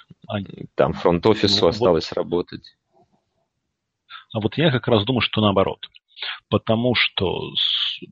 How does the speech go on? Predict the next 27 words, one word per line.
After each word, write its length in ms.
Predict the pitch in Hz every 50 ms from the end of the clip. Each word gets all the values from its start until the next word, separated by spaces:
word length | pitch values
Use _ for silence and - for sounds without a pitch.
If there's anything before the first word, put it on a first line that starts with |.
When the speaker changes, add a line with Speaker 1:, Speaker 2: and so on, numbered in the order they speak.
| - -
Speaker 1:
мне 260 | - 98 104 113 123 -
кажется, 500 | - 110 101 87 92 90 - - 101 92
что 540 | - - - - 101 95 90 87 87 90 - _ _ - - - 90 92 87 87 -
хозяин 680 | - - 117 113 104 117 110 101 92 90 85 82 80 76 92
вмешался 600 | 98 92 104 101 - - 98 92 - - 104 92
в 40 |
это 180 | 92 - - 98
дело, 320 | 87 117 165 170 135 92 -
поэтому 400 | - 104 113 - - 98 95 92
трейд 340 | - - 101 107 113 104 98
и 80 | 101 95
не 180 | 98 104 101
состоялся. 800 | - - - - - - 101 98 92 80 - - - - - - _ _ _ _ _ _ _ _ _ _ _ _ _ _ _ _ _ _ _ _ _ _ _ - - - - - -
И 120 | - 107 101
мне 140 | 101 104 -
кажется, 360 | - 110 98 98 - - 98
что 200 | - - - 95
то, 200 | - - 117 104
что 200 | - - - 95
трейда 360 | - 107 110 101 95 87 95
не 180 | 104 127 160 175
было, 300 | 147 107 95 87 82 -
это 280 | - 104 101 - - - - -
именно 680 | 113 120 127 123 113 104 101 95 95 90 85 85 82 82 87
говорит 400 | 82 92 92 98 101 95 - -
о 40 | 87
том, 300 | - - 117 123 120